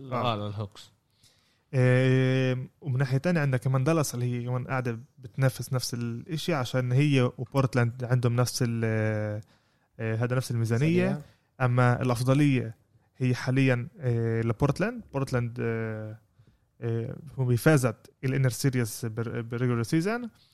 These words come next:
Speaker 2: آه، ودالاس بعد أربع ألعاب، بعد أربع انتصارات، آسف، آه، اللي فيهم واحدة فيهم اللي لوكا وصل فيها خمسة آلاف نقطة. ه-، هاد أصغر لعيب وصل، آه،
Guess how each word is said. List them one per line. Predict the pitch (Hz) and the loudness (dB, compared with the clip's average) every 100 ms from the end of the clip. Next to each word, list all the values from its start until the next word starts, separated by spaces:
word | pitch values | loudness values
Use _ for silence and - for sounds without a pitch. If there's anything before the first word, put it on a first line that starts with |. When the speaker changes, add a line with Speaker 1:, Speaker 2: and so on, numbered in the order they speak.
| _ _ _ - | _ _ _ -4
Speaker 2:
آه، | 139 123 123 123 123 | 0 2 2 0 -2
ودالاس | - 123 175 170 - - - - _ _ _ _ _ _ 160 | -4 0 2 2 -2 -10 -14 -18 _ _ _ _ _ _ _
بعد | 123 139 139 - | -8 -4 -4 -2
أربع | 175 143 120 | 2 4 2
ألعاب، | 113 113 127 165 - _ _ | 2 0 0 -2 -6 _ _
بعد | 147 135 | -2 0
أربع | 147 131 | 2 2
انتصارات، | 123 123 117 113 | 2 0 0 -2
آسف، | 104 147 - _ _ _ _ _ _ _ | -6 -6 -6 _ _ _ _ _ _ _
آه، | 120 | -4
اللي | 117 120 | -2 0
فيهم | 139 135 131 | 4 4 4
واحدة | 123 127 | -2 2
فيهم | 139 127 | 2 2
اللي | 120 120 120 120 | 0 2 4 4
لوكا | 120 131 123 | 4 2 2
وصل | 120 127 - 117 | 2 0 -2 -4
فيها | - 120 | -2 -4
خمسة | - 135 131 - 131 | 2 2 2 0 0
آلاف | 123 123 127 | 2 0 2
نقطة. | 123 127 120 117 110 _ - | 2 2 -2 -8 -10 _ -14
ه-، | - - 131 127 _ | -14 -12 -20 -20 _
هاد | 123 123 | -6 0
أصغر | 135 120 117 | 2 2 2
لعيب | 120 127 117 | 2 2 0
وصل، | 117 - 113 110 110 | -2 -2 -6 -4 -4
آه، | 110 110 110 110 | -2 -2 -4 -6